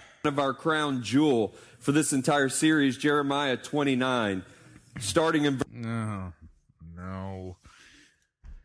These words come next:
Speaker 2: <sighs> The crown jewel of all of Scripture, Jeremiah twenty-nine eleven.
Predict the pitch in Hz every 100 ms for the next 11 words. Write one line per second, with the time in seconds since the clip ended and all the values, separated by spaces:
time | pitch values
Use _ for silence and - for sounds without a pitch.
0 | - - _ - - - - - 135 -
1 | - - 214 208 143 139 208 214 254 202
2 | 202 240 202 143 165 214 190 - 160 -
3 | 113 104 151 175 151 156 170 139 - 143
4 | 190 180 160 143 120 104 101 120 135 127
5 | 107 92